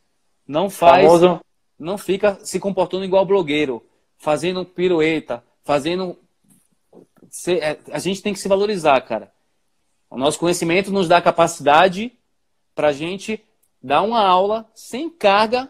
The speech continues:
Speaker 1: eficiente pro aluno. É isso que eu falo.
Speaker 2: Excelente. Dan, é, o famoso menos é mais. E nessa hora, eu fiquei muito feliz com a quarentena, no sentido de despertar a nossa área, inclusive você,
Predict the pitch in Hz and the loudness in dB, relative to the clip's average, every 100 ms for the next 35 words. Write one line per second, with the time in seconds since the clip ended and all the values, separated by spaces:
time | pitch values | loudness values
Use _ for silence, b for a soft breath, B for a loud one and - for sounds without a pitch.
0 | _ 190 - 202 - 202 185 190 180 202 | _ -14 -10 -12 -8 -6 -6 -8 -6 0
1 | 202 170 127 110 - _ - 165 196 - | 0 0 -6 -12 -18 _ -8 -6 -4 -6
2 | 247 - 120 101 - _ _ _ _ _ | -6 -2 -4 -6 -16 _ _ _ _ _
3 | _ _ _ _ _ _ _ - 135 - | _ _ _ _ _ _ _ -16 -10 4
4 | 165 120 113 - - 139 156 - - _ | 4 4 -2 -10 2 4 6 2 -8 _
5 | _ _ _ _ - 123 139 - 143 151 | _ _ _ _ 2 6 6 4 -2 4
6 | 170 160 165 196 196 208 156 156 185 196 | 4 6 8 8 8 4 2 4 4 4
7 | 180 185 170 131 110 - - - _ 127 | 4 4 4 2 2 -2 -14 -20 _ -6
8 | 143 156 185 190 151 151 165 123 - - | 0 2 4 6 8 10 8 6 2 -8
9 | - 147 - 180 165 185 233 - 170 160 | -4 -2 2 2 4 4 2 4 4 4
10 | - 131 139 135 127 175 151 135 _ _ | 2 4 4 2 0 2 2 -2 _ _
11 | _ _ _ 139 - 156 147 160 151 - | _ _ _ -10 -4 -4 0 2 4 4
12 | 151 160 135 - - 160 156 160 160 160 | 6 6 4 -2 6 6 8 6 6 6
13 | 151 151 156 180 - 143 147 151 151 156 | 2 4 4 6 8 8 8 2 2 4
14 | 165 151 151 - 151 151 | 4 4 2 4 4 4